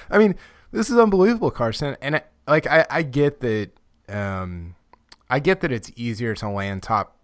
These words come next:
hundred guys in basketball. He's got three of, or he's got two of 'em in the, for the two thousand nineteen class, and he's got three of the top twenty-five recruits ever at Oklahoma State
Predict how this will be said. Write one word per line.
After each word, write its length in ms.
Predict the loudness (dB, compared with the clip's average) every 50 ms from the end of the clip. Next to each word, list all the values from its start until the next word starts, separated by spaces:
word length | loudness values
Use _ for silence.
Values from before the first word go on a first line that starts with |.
| _ -12
hundred 340 | -8 -6 -6 -6 -6 -8 -6
guys 420 | -6 -4 -4 -4 -6 -8 -8 -8
in 100 | -8 -8
basketball. 640 | -6 -6 -6 -6 -6 -8 -10 -6 -6 -4 -6 -6 -8 -16 _ _ _ _ _ _ _ _ _ _
He's 200 | -10 -8 -6 0
got 200 | 0 0 0 -2
three 320 | -6 -6 -4 -2 0 0 0
of, 200 | 0 0 -2 -4 -2
or 120 | 0 0
he's 120 | 2 2 2
got 140 | 0 0
two 220 | 0 -2 0 2 2
of 140 | 2 2 0
'em 400 | -2 -2 -4 -4 -6 -6 -10 -10
in 140 | -6 -4 -4
the, 140 | -2 -2 -4
for 180 | -6 -8 -8 -6
the 120 | -6 -6
two 120 | -4 -2 0
thousand 240 | 0 0 -2 -2 -4
nineteen 340 | -4 -6 -6 -6 -8 -8
class, 380 | -6 -4 -2 -2 -2 -4 -6 -10 -14 -10
and 580 | -6 -4 -2 -2 -2 -2 -2 -2 -4 -6 -8 -10
he's 240 | -10 -8 -6 -6 -4
got 200 | -2 -4 -4 -4
three 300 | -8 -10 -8 -6 -4 -2
of 80 | -2 -2
the 80 | -2
top 260 | -4 -2 -4 -4 -4 -2
twenty-five 440 | -6 -6 -4 -4 -2 0 -2 0
recruits 380 | -2 -4 -6 -6 -6 -6 -4 -2
ever 480 | 0 0 0 2 0 0 0 -2 -4 -8 _ _ _ _ _ _ _ _ _ _ _ _
at 120 | 2 4 6
Oklahoma 280 | 6 6 4 2 0
State 420 | 0 -2 -2 -2 0 0 -2 -4